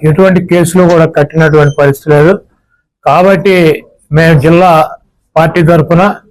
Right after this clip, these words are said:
మా దగ్గర ఉన్నటువంటి వీడియోగ్రాఫులతో, ఫోటోగ్రాఫులతో హైకోర్టుకు వెళ్ళి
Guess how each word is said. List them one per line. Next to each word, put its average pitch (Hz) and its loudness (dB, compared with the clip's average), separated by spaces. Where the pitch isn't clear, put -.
మా 147 0
దగ్గర 170 2
ఉన్నటువంటి 185 2
వీడియోగ్రాఫులతో, 170 0
ఫోటోగ్రాఫులతో 156 0
హైకోర్టుకు 180 0
వెళ్ళి 160 2